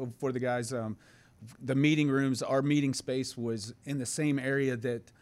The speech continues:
the Lions were, where, where they met. Um, we're s-, uh, both staying in the same hotel, so we're both eating in the same meeting, or the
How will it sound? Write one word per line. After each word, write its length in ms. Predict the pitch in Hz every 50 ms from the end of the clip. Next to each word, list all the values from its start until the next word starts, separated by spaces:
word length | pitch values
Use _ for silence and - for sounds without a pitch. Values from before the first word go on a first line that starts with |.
| _ _ _ -
the 100 | 139 135
Lions 400 | 131 143 143 143 131 120 113 -
were, 220 | 113 95 87 85 90 95 -
where, 200 | 120 127 123 123 123 -
where 160 | 135 127 120
they 160 | 127 143 143
met. 260 | 131 120 107 98 92 - - - - - - - -
Um, 460 | 123 123 117 110 107 110 120 120 117 - - - - 120
we're 140 | 120 139
s-, 140 | 135 - - 139
uh, 140 | 131 135 123
both 260 | 123 113 143 143 139
staying 260 | - - 147 135 135
in 80 | 127 120
the 60 | 117
same 260 | - - 135 123 120
hotel, 500 | 110 117 110 - - 131 120 98 78 - - _ _
so 460 | - - - 139 117 117 107 107 113 - -
we're 300 | 127 120 117 113 110 - - _ _ 110 101 - -
both 240 | 135 143 139 135
eating 300 | 147 131 147 139 135 131 131
in 100 | 123 120
the 80 | 117
same 320 | - - 147 139 131 123 123
meeting, 420 | 131 139 139 135 131 123 113 113 - - 120
or 180 | 117 113 110
the 220 | 107 110 107 110